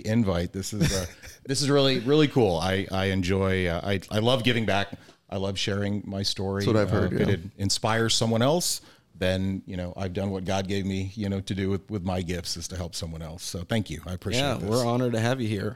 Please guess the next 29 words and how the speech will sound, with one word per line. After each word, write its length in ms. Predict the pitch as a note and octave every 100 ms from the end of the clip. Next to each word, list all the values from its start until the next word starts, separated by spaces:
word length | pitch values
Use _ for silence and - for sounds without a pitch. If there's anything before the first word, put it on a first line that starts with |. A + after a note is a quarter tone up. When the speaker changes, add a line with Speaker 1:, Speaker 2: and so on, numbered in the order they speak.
| C#3+
Speaker 2:
Where 160 | C3+ A3
are 20 |
you 80 | G#3+
guys 260 | F3 C3
at? 220 | C3 A2
Just 180 | A#2 D3+
to 60 | D#3+
give 260 | D3+ C#3
our 260 | C3 A#2+ A2
audience 380 | B2 C3 A#2+ G#2+
some 160 | A#2
context, 720 | G#2+ C3+ C3 A#2+ A#2 G#2 G#2 -
last 340 | C#3 D#3 -
year, 280 | D3+ C#3+ C#3
how 160 | C3
much 240 | C#3+ C#3 -
you 60 |
closed? 760 | B2 B2+ B2 B2 A#2+ A#2+ A#2 -
Speaker 1:
Uh, 220 | G2 G2+
Speaker 2:
Tell, 80 | G#2
Speaker 1:
we, 160 | A#2 A#2+
Speaker 2:
tell 80 | A2+
me 60 |
about 160 | A2 A2
Speaker 1:
uh, 20 |
Speaker 2:
your 80 | A2
team. 540 | G#2+ C#3 C3+ C3+ C#3
Speaker 1:
Sure. 480 | C3+ - - C3+ G2
So 460 | F2 A2 G2 F#2+